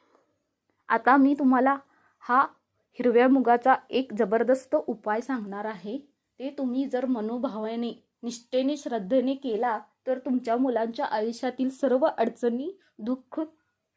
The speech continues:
विघ्न दूर होतील. तर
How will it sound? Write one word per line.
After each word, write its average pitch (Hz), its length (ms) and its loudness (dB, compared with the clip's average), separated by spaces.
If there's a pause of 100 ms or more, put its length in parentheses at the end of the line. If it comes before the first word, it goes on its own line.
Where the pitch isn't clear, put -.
(300)
विघ्न 233 460 -6 (440)
दूर 233 360 2
होतील. 180 520 -4 (800)
तर 269 160 4